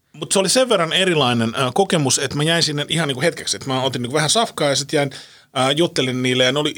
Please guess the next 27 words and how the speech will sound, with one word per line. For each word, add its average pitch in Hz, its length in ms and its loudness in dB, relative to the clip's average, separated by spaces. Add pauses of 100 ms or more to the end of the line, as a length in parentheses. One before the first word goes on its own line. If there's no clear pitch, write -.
hirveän 160 280 0
mukavia, 127 420 0
sydämellisiä 113 640 0
ihmisiä, 104 360 -4
tosi 107 200 -8
kohteliaita. 110 520 0
Ja 110 40 -2
sit, 143 160 -6 (380)
ää, 143 100 0
yksi 180 300 0
tuli 135 240 2
ja, 120 200 0 (640)
ää, 127 240 0 (1400)
keikan 175 280 2
aikana, 131 240 -2
kun 127 220 -2
mä 131 60 -2
olin 131 80 0
heittänyt 120 300 0
jotain 113 200 0
niinku 104 220 -8
persuläppää, 104 640 -4
mulla 101 160 -8
on 95 120 -12
perus-, - 380 -6 (120)
jotain 92 200 -6
vitsejä, 120 380 0